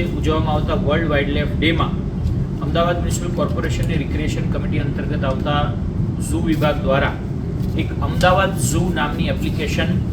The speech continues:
બનાવવામાં આવી છે, જેનું લોન્ચિંગ આવતીકાલે કરવામાં આવશે. આ જે અમદાવાદ ઝૂ એપ છે, એ નેવિગેશન એપ છે, એટલે ધારો કે કોઈ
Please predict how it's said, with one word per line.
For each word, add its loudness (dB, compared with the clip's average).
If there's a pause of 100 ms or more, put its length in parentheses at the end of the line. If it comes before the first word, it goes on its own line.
(140)
બનાવવામાં 4
આવી 0
છે, -2
જેનું 0
લોન્ચિંગ -2 (100)
આવતીકાલે 0
કરવામાં 0
આવશે. 0 (920)
આ 6 (120)
જે 4 (800)
અમદાવાદ 4
ઝૂ 2 (160)
એપ 0 (160)
છે, 2 (480)
એ 2 (240)
નેવિગેશન 2
એપ -4 (100)
છે, 0 (560)
એટલે 4 (840)
ધારો 4 (140)
કે 2
કોઈ 0